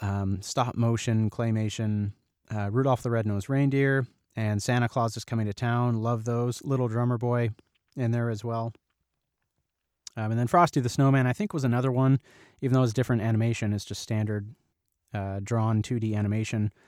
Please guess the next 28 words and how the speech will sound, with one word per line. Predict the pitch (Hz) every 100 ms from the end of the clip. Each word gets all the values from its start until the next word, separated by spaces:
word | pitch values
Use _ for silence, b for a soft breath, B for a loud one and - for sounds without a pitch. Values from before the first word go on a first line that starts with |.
| b b
But | 120
that | 120
one's | 127 120
a |
lot | 110 113
of | 110
fun | 120 110 110
and | 107
a |
classic. | - 110 107 - 110 _ _ b b b
And, | 131 131 131 135 139
uh, | 135 120 123
why | 123 123 156
are | 165
those | 143 143 143 117 - - _ _ _ -
go-to | 139 135 - 139
favorites | 131 123 123 131 - - - _ _ -
in | 123 117
the | 113
definite | 104 123 120 123 117
Christmas | - 127 - 120 - - -
movie | 156 135 120 117
category? | 120 110 139 143 156 180 B B B
Well, | 110
because | 123 139 120
one, | 120 123 160
you've | 131 107
got | 123 120